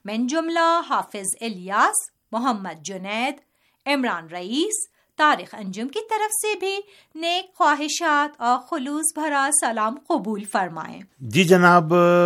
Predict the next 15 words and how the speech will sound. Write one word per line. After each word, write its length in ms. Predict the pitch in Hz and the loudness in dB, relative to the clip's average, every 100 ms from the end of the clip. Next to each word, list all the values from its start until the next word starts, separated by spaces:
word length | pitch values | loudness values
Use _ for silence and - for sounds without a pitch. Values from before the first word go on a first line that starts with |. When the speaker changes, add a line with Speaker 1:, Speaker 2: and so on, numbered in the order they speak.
| 170 - - | 4 -2 0
Speaker 2:
حافظ 380 | 127 - 139 123 | 2 2 -2 2
ادریس 360 | 120 135 127 | 4 4 4
صاحب 380 | - 117 127 127 | 2 4 6 4
مظفر 640 | 113 110 104 123 120 120 117 | 2 0 0 0 2 2 2
نگر 840 | 107 101 92 113 117 117 113 113 | 0 0 2 2 2 2 2 0
اتر 300 | 101 - 113 | -2 -4 -2
پردیش 800 | 98 101 95 87 95 107 110 104 98 | -2 -2 -4 -2 -2 0 0 -2 -4
ہندوستان 540 | 92 95 - 98 107 | -4 -4 -4 -2 -2
سے 240 | - 131 | -2 0
آپ 280 | 147 101 - | 0 -2 -4
نے 100 | 104 | -4
یہ 360 | 98 92 98 101 | -2 -2 0 -2
پیارا 400 | - 85 80 87 | -2 -6 -4 -8
سا 180 | - 113 | -4 -4
مختصر 540 | 104 - - - 101 | -4 -8 -10 -6 -8